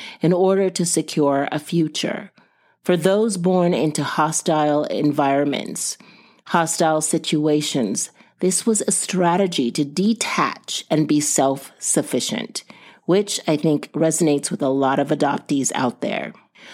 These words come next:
Unfortunately, becoming avoidant, avoidant attachment is one of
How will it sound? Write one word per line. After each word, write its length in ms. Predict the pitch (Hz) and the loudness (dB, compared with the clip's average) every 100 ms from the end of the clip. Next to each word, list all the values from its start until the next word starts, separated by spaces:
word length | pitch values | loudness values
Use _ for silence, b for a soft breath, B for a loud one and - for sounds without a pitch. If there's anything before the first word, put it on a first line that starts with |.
| B | B
Unfortunately, 920 | 190 190 190 208 214 - 180 110 143 | 0 2 2 0 0 0 0 2 0
becoming 640 | 143 151 - 175 202 196 190 | 2 0 2 2 4 2 2
avoidant, 800 | 156 143 139 131 127 135 180 - _ _ | 0 2 2 2 0 0 -2 -6 _ _
avoidant 540 | - 147 156 151 156 - | -2 2 2 2 0 -2
attachment 800 | 151 - 147 - - 147 147 - | -4 -4 -4 -4 -4 -4 -4 -4
is 140 | 143 | -4
one 180 | 165 131 | -2 0
of 320 | 127 123 - | -2 -4 -10